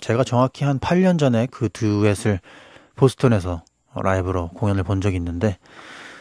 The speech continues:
두 분이 거진 칠십오 세가 되셨는데 굉장히, 어, 열정이 아직도 대단하시고 워낙 오랫동안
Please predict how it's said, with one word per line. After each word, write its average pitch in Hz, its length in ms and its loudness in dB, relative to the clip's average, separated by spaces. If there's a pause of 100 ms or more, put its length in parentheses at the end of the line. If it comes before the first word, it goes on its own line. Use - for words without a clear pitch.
(120)
두 120 160 0
분이 151 360 4
거진 131 460 0 (580)
칠십오 190 580 4
세가 170 280 6
되셨는데 104 760 0 (520)
굉장히, 101 440 0
어, 90 400 -4
열정이 110 340 4
아직도 92 460 0
대단하시고 107 720 0 (1000)
워낙 160 300 6
오랫동안 117 720 0